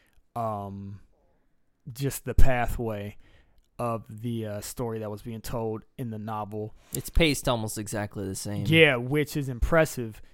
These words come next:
Speaker 1: because even though the movie is almost three hours long, like, it's still a lot of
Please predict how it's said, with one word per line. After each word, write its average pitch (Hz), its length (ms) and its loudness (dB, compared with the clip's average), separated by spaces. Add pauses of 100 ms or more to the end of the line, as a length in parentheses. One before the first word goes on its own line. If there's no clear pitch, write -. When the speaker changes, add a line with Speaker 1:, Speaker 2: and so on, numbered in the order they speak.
Speaker 1:
because 131 460 -4 (120)
even 165 280 0
though 151 120 -2
the 135 100 -6
movie 135 340 -4
is 120 160 -8
almost 127 360 -6
three 131 180 -2
hours 107 300 -4
long, 110 380 -8 (360)
like, 117 280 -8 (280)
it's 135 260 -6
still 139 440 -4
a 110 80 -6
lot 120 380 -2
of 107 260 -10